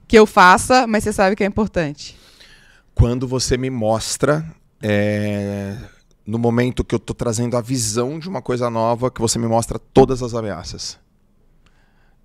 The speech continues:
Speaker 2: E, e você me mostra que aquilo não deveria ser feito a-, naquele instante.
Speaker 1: Uhum.
Speaker 2: Você nunca fala, "Não faça isso", você fala, "Agora não".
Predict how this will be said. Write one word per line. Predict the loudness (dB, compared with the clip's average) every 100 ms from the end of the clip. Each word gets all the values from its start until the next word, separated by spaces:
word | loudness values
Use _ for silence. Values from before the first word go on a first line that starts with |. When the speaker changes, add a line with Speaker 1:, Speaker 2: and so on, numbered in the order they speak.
| _ _ -6
Speaker 2:
E, | -4 -2 -2 -2 -2 -2 -4 -6
e | -6
você | -4 -4
me | -4
mostra | -4 -4 -4 -6 -6 -6
que | -8 -10 -6 -6 -6 -10 _ _ _ _ _ _ _ _ _ _ -8
aquilo | -6 -6 _ -6 0 2 2 -2 -4 -18 _
não | -4 0 0
deveria | -2 -2 0 0 0 -2 -4
ser | -4 -8
feito | -8 -2 -2 -2 -8 -8 _ _ _ -2
a-, | -2 -2 -6
naquele | -4 2 4 4
instante. | 2 -6 -10 -14 -18 _ _ _ -18
Speaker 1:
Uhum. | -16 -14 -12 -14 -14 -10
Speaker 2:
Você | -4 -2
nunca | -2 -2
fala, | -2
"Não | 0 0
faça | 0 0
isso", | -2 -4
você | -6
fala, | -4
"Agora | 0 0
não". | 0 -6